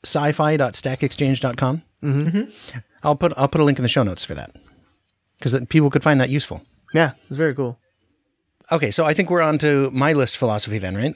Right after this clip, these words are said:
Speaker 3: Yes.
Speaker 2: Yes.
Speaker 1: Yeah, so for mine, like, my favorite list and, and the best books I've read list would be different. Not maybe entirely different, but,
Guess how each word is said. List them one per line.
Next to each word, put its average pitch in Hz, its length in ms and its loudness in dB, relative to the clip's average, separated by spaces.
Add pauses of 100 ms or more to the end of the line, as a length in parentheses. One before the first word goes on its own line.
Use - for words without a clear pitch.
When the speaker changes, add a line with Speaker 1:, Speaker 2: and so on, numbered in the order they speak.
(100)
Speaker 3:
Yes. 123 340 -2 (300)
Speaker 2:
Yes. - 380 -2 (640)
Speaker 1:
Yeah, 202 260 2
so 214 240 2
for 214 180 -2
mine, 226 380 0
like, 160 340 -4 (440)
my 190 180 2
favorite 196 340 0
list 156 220 0
and, 131 280 2
and 131 200 2
the - 60 0
best 143 300 -2
books 135 220 0
I've 113 120 0
read 113 200 0
list 107 260 -4
would 117 220 0
be 120 140 2
different. - 460 -2 (320)
Not 185 260 0
maybe 160 280 2
entirely 139 400 2
different, 175 380 -2
but, 131 280 0